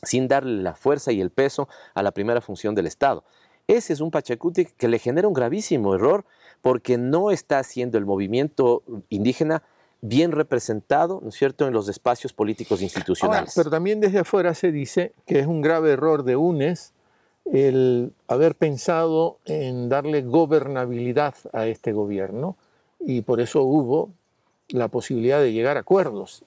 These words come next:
Speaker 2: Inicialmente tú mismo creo que llegaste a conversar con Guillermo Lazo en la
Speaker 1: Ujú.
Speaker 2: búsqueda de esa gobernabilidad. ¿No fue ese un error?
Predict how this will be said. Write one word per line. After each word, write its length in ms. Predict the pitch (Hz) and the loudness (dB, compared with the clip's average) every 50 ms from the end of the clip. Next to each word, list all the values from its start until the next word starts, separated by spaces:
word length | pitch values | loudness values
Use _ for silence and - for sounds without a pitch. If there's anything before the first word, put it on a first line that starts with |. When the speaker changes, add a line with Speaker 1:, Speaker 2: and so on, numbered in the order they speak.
| _ _ | _ _
Speaker 2:
Inicialmente 720 | 123 120 113 107 - 165 160 147 160 175 185 165 - 135 110 | -4 -4 -4 -2 -2 -2 -2 0 0 0 -2 0 0 -2 -2
tú 180 | - - 160 147 | 0 0 0 0
mismo 520 | 135 135 151 151 131 156 139 147 175 190 - _ _ _ _ _ _ _ _ _ _ _ | 0 -4 -4 -4 -4 -2 -2 -2 -2 -2 -4 _ _ _ _ _ _ _ _ _ _ _
creo 200 | - 127 113 117 | -4 -2 -2 0
que 140 | 120 160 131 | 0 0 0
llegaste 300 | 113 120 135 127 - 170 | 2 0 -2 -2 -4 -6
a 20 | |
conversar 500 | 156 135 113 104 95 - - 175 160 131 | -6 -6 -8 -10 -8 -4 -4 -4 -4 -6
con 160 | - 123 107 | -10 -12 -12
Guillermo 600 | 98 101 104 110 117 117 113 113 107 101 95 - - _ _ _ _ _ | -10 -10 -4 -2 -2 -2 -2 -4 -6 -6 -8 -10 -12 _ _ _ _ _
Lazo 380 | - 160 180 185 - - 156 139 | 0 0 0 0 -4 -8 -10 -8
en 60 | 92 | -8
la 60 | 107 | -6
Speaker 1:
Ujú. 100 | 117 - | -4 -4
Speaker 2:
búsqueda 420 | - - - 165 147 135 127 - _ _ _ _ _ _ _ | -4 -2 0 0 0 0 -2 -4 _ _ _ _ _ _ _
de 220 | - 170 127 143 170 | -8 -2 0 0 0
esa 240 | 151 - 180 151 139 135 127 156 165 165 160 143 135 151 156 143 | 2 0 -2 -4 -4 -4 0 2 4 4 4 2 4 2 2 2
gobernabilidad. 800 | 135 131 143 135 131 127 127 123 120 120 131 139 151 143 127 - _ _ _ _ | 0 -4 -4 -4 -2 -2 -2 -4 -4 -4 0 0 0 0 0 -4 _ _ _ _
¿No 140 | 160 196 202 | -2 -2 -2
fue 220 | - - 123 110 107 | 0 0 0 0 0
ese 160 | 101 - 123 | -2 -2 -2
un 160 | 113 113 123 | -2 -2 -4
error? 400 | 123 117 113 104 92 113 160 220 | -4 -4 -4 -4 -4 -4 -6 -6